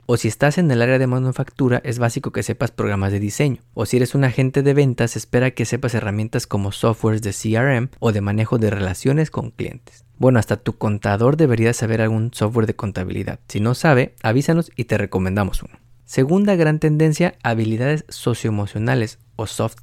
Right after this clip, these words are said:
skills en ocupaciones digitales. Con esto nos referimos a tu amigo el programador que no le hablaba a nadie en el colegio y que solo quería que lo dejaran en paz con su código todo el día.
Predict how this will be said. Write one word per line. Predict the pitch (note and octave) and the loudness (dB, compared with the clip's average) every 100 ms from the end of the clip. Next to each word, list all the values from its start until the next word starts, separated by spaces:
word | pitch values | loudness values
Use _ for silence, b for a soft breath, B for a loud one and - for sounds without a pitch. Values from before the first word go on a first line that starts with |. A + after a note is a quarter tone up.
| - | -10
skills | - D3 C3 - - | 0 0 0 -8 -4
en | A2+ A2 | -2 -2
ocupaciones | - A#2 G#2 - G2+ G#2 | -4 -4 -2 -2 -4 -4
digitales. | A2+ G#2+ - - C#3 - - _ | -4 -6 -8 -4 -4 -4 -16 _
Con | - D3 | 2 2
esto | E3 | 2
nos | G3+ A#2 | 2 2
referimos | B2+ - A#2 D3 D3+ | 2 0 0 0 0
a | |
tu | - A2+ | -2 -2
amigo | A2+ B2+ | 0 2
el | B2+ | 0
programador | - A#2 A2+ A#2 A#2 A2 C3+ - | 2 0 2 0 0 -2 -2 -4
que | G2 | -2
no | G2+ A#2 | 0 0
le | B2+ | 2
hablaba | A#2+ A#2 G#2+ | 2 0 0
a | |
nadie | F#2+ G2+ C3 | -2 0 2
en | D3 | 2
el | D3 | 0
colegio | E3+ D#3+ A#2 - - | 0 2 0 -2 -4
y | B2 | -6
que | G#2+ | -4
solo | - C#3+ D3 | 0 0 2
quería | A2+ B2 C#3+ | 0 0 0
que | - | -2
lo | G2+ | -2
dejaran | G2 A2+ A#2+ G#2 | -2 -2 -2 -2
en | F#2 | -4
paz | F#2 C3 F#3+ - | -4 -4 -4 -6
con | - G2+ | -2 -2
su | - - | -2 0
código | A#2+ C3+ C3+ B2 | 2 2 0 -4
todo | - G2+ F2 | -2 -2 -2
el | - | -8
día. | - | -16